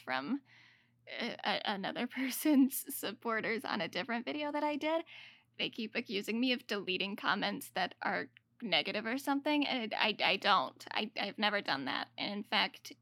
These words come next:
in all of those videos where people are accusing me of doing that, there are tons of <laughs> negative comments, trust me. I'm not deleting them. A lot of them are there.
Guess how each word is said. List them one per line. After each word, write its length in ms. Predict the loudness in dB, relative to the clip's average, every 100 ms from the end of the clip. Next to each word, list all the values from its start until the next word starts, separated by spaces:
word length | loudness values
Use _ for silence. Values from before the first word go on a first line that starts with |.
| _
in 320 | -2 -2 -2
all 260 | 2 4 6
of 140 | 4
those 280 | 4 0 -2 -2
videos 380 | 0 2 0
where 100 | -4
people 320 | -4 -6 -4 0
are 280 | 0 0 -4
accusing 460 | -6 -4 -4 -4 -2
me 120 | -2
of 100 | -2
doing 240 | 2 4
that, 180 | 6 6 2 -20 -20 _
there 180 | 6 10
are 160 | 10 8
tons 460 | 10 10 10 4
of 120 | 0 4
<laughs> 0 |
negative 460 | 4 8 6 8
comments, 600 | 8 10 10 6 2 -4 0
trust 360 | 2 2 0
me. 300 | -4 -2 -2 -6 -20 -8
I'm 100 | 0
not 200 | 4 4
deleting 400 | 4 4 4 6
them. 320 | 4 2 2 -2 0
A 100 | 2
lot 180 | 6 6
of 80 | 6
them 160 | 6
are 100 | 8
there. 340 | 8 8 8